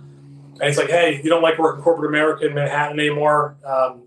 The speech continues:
why don't you come sell real estate? I'm gonna go back and sell for a little bit." I'm like, "Yeah, sure. I got nothing to lose. If it doesn't work, I'll go sell something else."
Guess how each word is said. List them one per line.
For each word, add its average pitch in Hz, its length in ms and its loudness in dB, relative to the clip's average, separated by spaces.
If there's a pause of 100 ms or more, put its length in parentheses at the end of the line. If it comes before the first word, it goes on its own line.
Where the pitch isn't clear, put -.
why 147 140 -2
don't 147 40 -4
you - 60 -10
come 156 120 -4
sell 147 220 0
real 143 140 2
estate? 143 180 -4
I'm 131 80 -2
gonna 139 100 -8
go 143 100 -2
back 143 180 0
and - 100 -12
sell 139 240 0
for 135 100 -10
a 131 40 -10
little 123 160 -2
bit." 123 140 -10
I'm - 40 -20 (420)
like, 269 120 0
"Yeah, 330 140 2
sure. 294 280 2
I 156 60 2
got 196 100 0
nothing 175 180 0
to 147 60 2
lose. 180 320 2
If 175 60 -6
it 170 40 -2
doesn't 185 220 0
work, 196 180 2
I'll 190 60 -2
go 196 100 0
sell 214 180 0
something 233 280 -2
else." - 380 -2